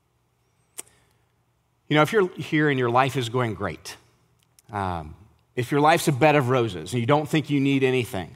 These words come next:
uh, the message I'm about to preach is not gonna be very helpful to you. But if you're here today and you're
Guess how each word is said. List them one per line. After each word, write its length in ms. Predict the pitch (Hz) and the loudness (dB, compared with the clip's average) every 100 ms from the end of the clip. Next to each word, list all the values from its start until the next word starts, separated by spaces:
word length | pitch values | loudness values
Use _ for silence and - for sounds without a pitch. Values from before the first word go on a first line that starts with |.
| - _ _ _ _ _ _ _ _ _ _ - | -20 _ _ _ _ _ _ _ _ _ _ -8
uh, 140 | 110 | -6
the 80 | 113 | -4
message 400 | 120 135 143 123 | -4 -4 -6 -4
I'm 160 | 117 | -4
about 300 | 113 110 107 | -2 0 -2
to 80 | - | -4
preach 320 | - 120 110 | -10 -10 -8
is 120 | 104 110 | -12 -10
not 160 | 104 | -8
gonna 160 | 104 101 | -8 -8
be 120 | 98 | -8
very 240 | 92 95 | -8 -8
helpful 340 | 92 92 - 85 | -6 -10 -12 -20
to 160 | - | -18
you. 200 | 76 90 - _ _ _ _ _ _ _ _ _ _ _ _ _ _ _ | -18 -18 -20 _ _ _ _ _ _ _ _ _ _ _ _ _ _ _
But 100 | - | -8
if 180 | 117 - | -6 -6
you're 100 | 139 | -10
here 280 | 123 139 131 | -10 -8 -8
today 440 | 123 101 98 95 | -8 -8 -4 -4
and 80 | 107 | -4
you're 200 | 107 101 | -6 -8